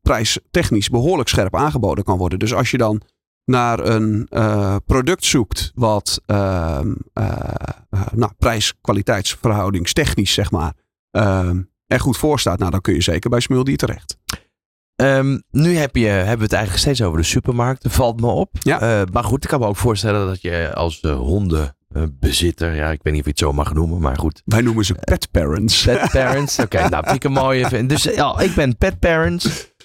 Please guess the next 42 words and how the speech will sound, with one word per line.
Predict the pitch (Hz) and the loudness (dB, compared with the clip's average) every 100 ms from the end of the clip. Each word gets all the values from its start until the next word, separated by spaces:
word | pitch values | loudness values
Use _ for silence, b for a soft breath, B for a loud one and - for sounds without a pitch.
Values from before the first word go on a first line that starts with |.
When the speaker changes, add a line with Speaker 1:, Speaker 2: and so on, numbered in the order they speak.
| _ _ _ | _ _ _
Speaker 2:
Ehm, | - 131 131 127 | -2 2 2 0
neem | 139 143 156 | 0 0 2
ik | 147 | 0
nog | 147 135 | -2 0
steeds | 147 127 | 0 2
de | 139 | 0
omweg | 127 117 123 | 0 0 0
naar | 110 104 | 0 0
de | 95 | 0
dierenspeciaalzaak | 107 110 107 101 - 110 98 92 80 | 0 0 0 0 0 -2 0 -2 -2
of | - 85 - - - - | -2 -4 -4 -12 -14 -10
kies | - 110 | -2 0
ik | 95 | 0
voor | - 87 | 0 0
het | - | 2
gemak? | 90 95 85 - | 0 0 -2 -4
Wat | - 95 | -4 -2
is | 98 95 | -2 0
over | 90 92 | 0 -2
het | - | 0
algemeen, | 95 - 90 92 92 87 85 | 0 0 0 0 0 -2 -4
eh, | - 90 | -2 0
de | - | 0
uitkomst | 101 - 104 - - 98 | -2 -2 -2 -2 -2 -2
die | 107 - 104 | -2 -2 2
jullie | 104 101 | 2 2
wellicht | 98 101 - | 0 0 0
onderzocht | 107 120 180 - | 0 0 0 0
hebben? | 82 78 - - | -2 -4 -8 -2
Speaker 1:
Eh, | - 120 110 107 | 2 4 4 2
wat | 123 - | 0 2
je | 107 | 2
ziet | 180 208 | 2 2
is | 101 98 | 0 2
dat, | 113 98 - | 0 0 0
eh, | 101 95 90 92 92 | 0 2 0 0 0
het | - 98 | -2 0
overgrote | 151 147 127 107 | 0 2 2 2
deel | 104 | 0
van | 95 | 0
de | 92 | 0
hondenbezitters, | 98 247 247 110 - 87 78 - | 2 2 2 0 0 -2 -2 -6